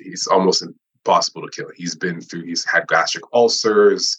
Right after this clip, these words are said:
quadruple bypass, lung cancer, all these kind of things. And something that stood out to me a lot as we take care of him as he gets older and going to the hospital, and it goes back to a previous point,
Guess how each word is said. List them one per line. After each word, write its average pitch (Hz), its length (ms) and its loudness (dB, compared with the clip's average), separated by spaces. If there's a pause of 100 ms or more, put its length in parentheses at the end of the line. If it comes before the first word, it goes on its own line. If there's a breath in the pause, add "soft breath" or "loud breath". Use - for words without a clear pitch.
(300 soft breath)
quadruple 98 380 -4
bypass, 101 720 2
lung 101 240 2
cancer, 95 420 0
all 92 80 4
these 87 140 -8
kind 82 180 -8
of - 80 -12
things. - 260 -18
And 117 160 0
something 143 220 2
that 151 160 4
stood - 180 2
out 123 180 4
to 123 100 -6
me 110 60 4
a 104 60 4
lot 101 360 4
as 95 180 -4
we 98 100 -6
take 98 220 0
care 110 240 2
of 104 80 -4
him 95 140 0
as 90 160 0
he 85 40 -16
gets 87 220 -4
older 101 220 6
and 87 100 -2
going 90 160 0
to 85 100 -8
the - 80 -4
hospital, 104 680 0 (160)
and 101 120 2
it 98 140 2
goes 110 220 6
back 110 220 4
to 101 80 0
a - 40 -2
previous 123 380 0
point, 110 420 0